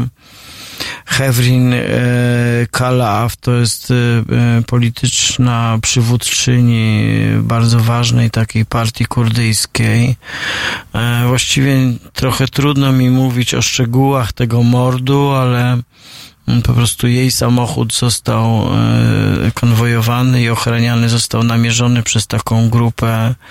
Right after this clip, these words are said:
mm, dżihadżystów wspieranych przez wojska tureckie,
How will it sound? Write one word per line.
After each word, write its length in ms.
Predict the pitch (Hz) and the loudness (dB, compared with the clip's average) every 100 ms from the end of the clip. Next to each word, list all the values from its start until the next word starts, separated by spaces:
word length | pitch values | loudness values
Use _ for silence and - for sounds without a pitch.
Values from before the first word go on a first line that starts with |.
| - - - - - | -14 -10 -10 -12 -4
mm, 840 | 104 104 101 101 104 104 107 110 117 | 0 0 2 0 2 0 0 0 0
dżihadżystów 680 | 113 - 120 117 120 - 104 | 0 0 0 0 -2 -2 -2
wspieranych 600 | - 120 117 113 113 104 | -2 -2 -2 0 -2 -2
przez 240 | - 110 | -2 -2
wojska 420 | 104 113 - - | 0 -2 -2 -4
tureckie, 720 | 113 117 113 113 - - 120 | -2 -2 0 -2 -4 -4 -4